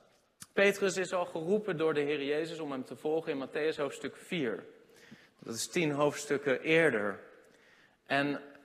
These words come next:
misschien heb je dat wel gelezen, dat Petrus, hij is daar aan het vissen, samen met zijn broer Andreas. En dan komt de Heer Jezus, die zegt, "Kom achter mij aan en ik zal u vissers van mensen maken." En dan,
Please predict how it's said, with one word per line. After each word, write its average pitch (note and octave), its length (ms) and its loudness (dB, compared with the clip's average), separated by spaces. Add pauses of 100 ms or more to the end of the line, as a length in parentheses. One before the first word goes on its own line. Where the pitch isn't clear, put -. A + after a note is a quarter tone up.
(140)
misschien - 280 -8
heb C#3+ 80 -2
je C#3+ 60 -4
dat C#3 160 0
wel C#3 160 2
gelezen, C#3 500 2
dat A2+ 160 -2
Petrus, C#3+ 360 2
hij C#3 120 2
is C#3+ 100 -2
daar C3 140 0
aan C3 140 -2
het A#2+ 140 -4
vissen, F3+ 540 0 (360)
samen B2+ 380 -2
met B2+ 120 0
zijn B2+ 200 -2
broer D3+ 320 4
Andreas. D#3 840 0 (240)
En - 100 -20
dan C#3+ 120 -10
komt G3+ 200 -4
de F#3 80 0
Heer D3+ 180 2
Jezus, E3 600 2 (340)
die B2 80 -16
zegt, C#3+ 200 -2 (200)
"Kom F#3+ 180 2
achter E3+ 300 0
mij D3+ 200 2
aan D#3 200 2
en D3+ 120 -2
ik D#3 80 -4
zal D3 180 -4
u C3+ 120 -2
vissers D#3 380 -2
van D3+ 180 -4
mensen D3+ 380 -2
maken." G2+ 440 -8 (800)
En D3+ 140 0
dan, D#3+ 340 4